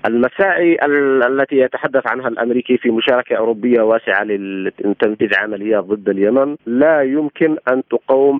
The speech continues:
بجديد أو تؤدي جديد فيما يتعلق بالعدوان على اليمن، لأن هناك محددات فيما يتعلق بالموقف اليمني،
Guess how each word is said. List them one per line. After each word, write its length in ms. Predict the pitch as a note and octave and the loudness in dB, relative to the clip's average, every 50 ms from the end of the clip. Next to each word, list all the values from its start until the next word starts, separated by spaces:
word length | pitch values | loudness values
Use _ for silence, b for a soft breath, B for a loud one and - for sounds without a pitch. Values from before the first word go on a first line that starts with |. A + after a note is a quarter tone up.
| - - | -4 -6
بجديد 560 | A2+ A#2+ B2 A#2 B2+ A#2+ B2+ C#3 C#3+ C3 - - | -4 -4 0 0 0 2 2 2 0 0 0 -2
أو 100 | A#2+ A#2+ | -2 -2
تؤدي 500 | A2+ - - - B2 B2+ A2+ - B2+ B2+ | 0 -2 0 0 0 -2 -2 -4 -4 -2
جديد 380 | A2+ A#2 A2 A#2 B2+ C3+ C3+ B2 - - | 0 0 0 2 2 2 2 2 -2 0
فيما 280 | - E3+ C3+ B2+ A2+ A2+ | 0 2 2 4 2 2
يتعلق 460 | - A2 G#2 A2+ A#2+ A#2+ A#2 - G#2+ | 0 0 -2 -2 -2 -4 -6 -4 -6
بالعدوان 460 | A2+ G#2+ G#2+ G#2+ G#2+ A#2 A#2 A2 G2 | -2 -2 -2 0 2 2 2 2 2
على 160 | F#2+ G2+ G#2 | 0 -2 -4
اليمن، 380 | F#2+ F2+ F2+ F2+ F#2 F2+ E2 - - _ _ _ | -4 -6 -6 -4 -4 -4 -6 -8 -12 _ _ _
لأن 440 | - B2 - - C#3 C#3+ C3+ B2+ A#2 - | 0 0 0 0 0 -2 -2 -4 -4 0
هناك 320 | C3+ D3 F3 F3+ E3+ - C3+ | 2 2 2 2 2 0 -2
محددات 640 | B2 - - C#3 B2+ - A#2 A2+ A2+ G#2 F2 - _ _ | -2 -2 -2 -4 -6 -6 -6 -2 -2 -2 -2 -4 _ _
فيما 400 | - G3+ G3 F3 E3 D#3+ D#3 D3+ | 0 0 2 4 4 4 4 2
يتعلق 440 | C#3+ - - A2+ C3 D3 D3+ D#3 D3 - | 2 0 0 -4 -4 -2 -2 -4 -4 -4
بالموقف 600 | - B2+ B2+ A#2+ A2+ A#2 B2+ B2+ - - C3 - | -4 -4 -2 0 2 2 2 2 0 -2 -2 -2
اليمني، 580 | B2 A#2 A2+ A2+ A2+ G#2 G2+ F#2 F2+ F2+ F2 | -2 0 2 2 2 2 0 -2 -4 -4 -6